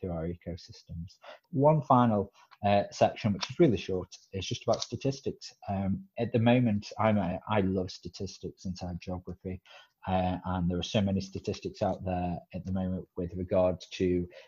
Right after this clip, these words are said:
the coronavirus, let's say, or many other different things. And, uh, even inside citizenship, you'll come across lots of statistics inside manifestos and things like that. But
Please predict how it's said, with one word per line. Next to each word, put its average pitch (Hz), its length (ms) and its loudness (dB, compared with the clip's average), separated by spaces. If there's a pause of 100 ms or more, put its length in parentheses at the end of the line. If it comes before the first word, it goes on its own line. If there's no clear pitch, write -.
(100)
the 98 60 -2
coronavirus, 110 680 4
let's - 160 -4
say, 131 180 6
or 98 160 4
many 110 280 6
other 101 240 4
different 95 340 -8
things. 87 460 -2
And, 92 240 -2
uh, 92 180 0
even 101 220 0
inside 98 320 -2
citizenship, 87 840 -4
you'll 85 120 -12
come 85 180 -12
across 90 340 -14
lots - 260 -12
of 90 80 -18
statistics - 680 -18
inside 87 360 -12 (280)
manifestos 92 720 -8
and - 160 -20
things 87 260 -10
like 95 180 -6
that. 90 180 -6 (420)
But 104 160 4